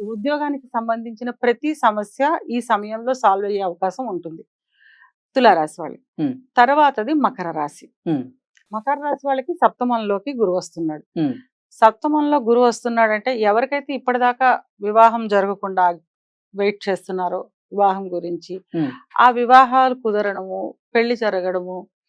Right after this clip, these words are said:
Speaker 1: వివాహాలు కుదరడము, రాజకీయాలు,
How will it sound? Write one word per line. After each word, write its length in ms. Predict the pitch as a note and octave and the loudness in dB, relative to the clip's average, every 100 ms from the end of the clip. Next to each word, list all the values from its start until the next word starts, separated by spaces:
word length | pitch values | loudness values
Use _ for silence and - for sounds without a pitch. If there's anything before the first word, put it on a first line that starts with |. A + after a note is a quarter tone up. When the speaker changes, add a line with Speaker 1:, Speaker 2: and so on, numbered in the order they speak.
| _ _ _ _ _ _ | _ _ _ _ _ _
Speaker 1:
వివాహాలు 420 | A#3 B3 B3 A#3+ A3 | -6 0 2 2 2
కుదరడము, 640 | F#3+ G3 F#3+ F3+ F3+ F3+ _ _ _ _ _ _ _ - | -4 -6 -8 -10 -12 -18 _ _ _ _ _ _ _ -4
రాజకీయాలు, 880 | F3 G#3+ A3 - B3 A#3+ A3+ A3+ A3+ | 6 6 6 0 -2 0 0 0 -6